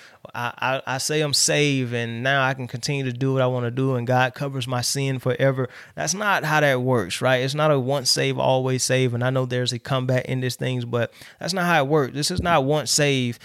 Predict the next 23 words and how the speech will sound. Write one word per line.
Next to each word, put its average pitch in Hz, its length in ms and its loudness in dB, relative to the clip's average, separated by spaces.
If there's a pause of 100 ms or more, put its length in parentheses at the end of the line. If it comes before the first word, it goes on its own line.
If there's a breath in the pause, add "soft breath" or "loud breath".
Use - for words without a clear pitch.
(200 loud breath)
you 127 160 0
always 127 380 2
saved, 123 360 2
and 113 100 -4
you 123 100 -2
can 127 140 -6
just 123 180 -2
go 127 160 -2
back 123 220 -2
and 110 100 -12
continue 127 320 -6
to 113 60 -4
do 127 200 -2
whatever 120 320 2
it 117 100 0
is 120 160 -2
that - 200 -8
you 127 100 -4
wanna 113 240 -2
do 120 320 0 (360 loud breath)
in 127 120 -4
your 117 180 -4
life. 110 400 -2